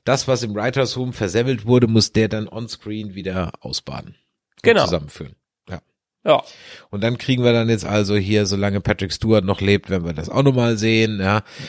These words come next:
Speaker 1: Werden alle nochmal durchgewurschtelt und dann, dann haben wir's dann irgendwann.
Speaker 2: Ja.
Speaker 1: Naja. Ja.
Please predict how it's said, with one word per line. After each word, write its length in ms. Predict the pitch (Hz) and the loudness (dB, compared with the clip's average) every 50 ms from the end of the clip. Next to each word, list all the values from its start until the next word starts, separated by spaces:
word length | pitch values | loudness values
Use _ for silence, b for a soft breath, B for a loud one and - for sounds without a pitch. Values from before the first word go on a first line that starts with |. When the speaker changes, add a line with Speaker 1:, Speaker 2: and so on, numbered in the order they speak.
| B B B | B B B
Speaker 1:
Werden 260 | 87 101 104 98 90 | -4 -4 -4 -2 0
alle 200 | 98 104 110 104 | 0 0 0 2
nochmal 320 | 104 101 92 98 98 92 | 0 -2 0 2 0 0
durchgewurschtelt 920 | 85 92 107 117 - - - 104 101 104 110 107 - - 117 110 104 95 | 2 4 2 2 2 0 -4 -2 2 2 2 2 2 2 2 2 2 2
und 200 | - 95 95 87 92 | 0 -4 -2 0 0
dann, 280 | 92 87 90 87 87 82 | 0 0 0 -4 -4 -4
dann 200 | 87 85 73 78 | -4 -4 -2 -2
haben 120 | 85 80 | -4 -4
wir's 160 | 76 76 - - | -4 -6 -6 -6
dann 140 | 76 76 | -8 -8
irgendwann. 540 | - - - 69 - - - - - - - - _ _ _ | -8 -12 -12 -12 -14 -16 -14 -14 -14 -14 -14 -18 _ _ _
Speaker 2:
Ja. 180 | - - - - _ _ _ _ _ - _ | -4 -4 -4 -6 _ _ _ _ _ -18 _
Speaker 1:
Naja. 280 | 80 87 87 87 76 - - - _ _ _ B B B B B B B B B B B B B B B B B | -6 -6 -4 -4 -6 -10 -16 -20 _ _ _ B B B B B B B B B B B B B B B B B
Ja. 280 | - 101 101 101 101 90 | 0 2 2 2 2 -2